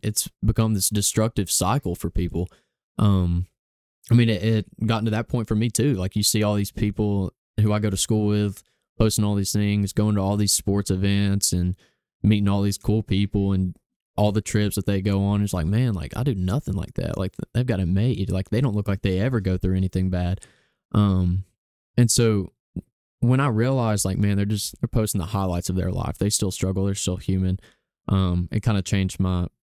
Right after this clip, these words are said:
perspective on it. And I think that Instagram and Facebook and everything, like,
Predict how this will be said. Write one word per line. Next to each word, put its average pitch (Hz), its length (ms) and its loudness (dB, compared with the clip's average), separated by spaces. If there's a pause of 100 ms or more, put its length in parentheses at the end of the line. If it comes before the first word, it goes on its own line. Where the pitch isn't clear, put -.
perspective 90 480 -2
on 90 160 -2
it. 90 80 -2
And 92 200 -2 (440)
I 98 80 -2
think 98 300 -2
that 87 260 -4 (460)
Instagram 92 760 2
and 85 200 0
Facebook 92 400 0
and - 40 -2
everything, 92 380 -2
like, 90 280 -4